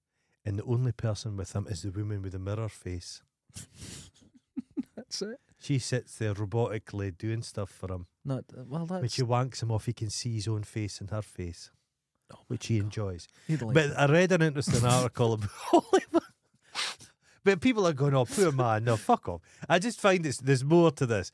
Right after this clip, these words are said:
Speaker 1: Maybe they're, they're doing a thing where, you know how the press put out a story, and you're like, "Why are they coming away with this shit?"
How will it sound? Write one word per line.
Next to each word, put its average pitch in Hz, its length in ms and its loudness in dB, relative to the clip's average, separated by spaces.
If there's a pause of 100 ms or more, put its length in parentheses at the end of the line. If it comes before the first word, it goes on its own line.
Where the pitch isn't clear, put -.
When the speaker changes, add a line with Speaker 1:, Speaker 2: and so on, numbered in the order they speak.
(140)
Speaker 1:
Maybe 139 200 4 (220)
they're, 123 220 6 (180)
they're 123 140 6
doing 160 320 4
a 170 80 4
thing 135 400 0
where, 120 220 4
you 117 120 0
know 151 140 2
how 170 120 2
the 160 100 0
press 143 500 0 (320)
put 151 120 2
out 143 140 4
a 123 120 -4
story, 127 600 0 (380)
and 147 140 0
you're 156 80 0
like, 147 180 0
"Why 254 220 2
are 294 40 0
they 269 100 -4
coming 190 260 -4
away 127 180 0
with 104 140 -2
this 165 140 0
shit?" - 320 -6